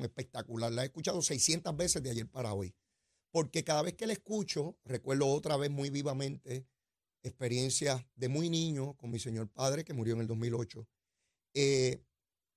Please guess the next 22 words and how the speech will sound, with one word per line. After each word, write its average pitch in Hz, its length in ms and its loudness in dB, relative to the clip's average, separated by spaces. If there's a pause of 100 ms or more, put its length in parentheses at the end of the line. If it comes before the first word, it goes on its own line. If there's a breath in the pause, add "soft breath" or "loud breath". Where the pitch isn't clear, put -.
(220)
y 170 100 -4
me 165 140 6
transportó. 135 800 -2 (520)
Y 175 120 0
la 170 100 4
música 214 480 0
que 151 100 -6
se 143 120 -2
escuchaba 147 760 2 (320)
al 151 180 0
comienzo 165 520 2
del 165 160 0
siglo 185 380 2
veinte, 214 520 0 (520)
también 220 280 2
pensaba 262 420 2
en 220 60 2
la 175 80 2
música, 175 580 0
cuánto 208 520 0
ha 208 120 0
cambiado 160 760 2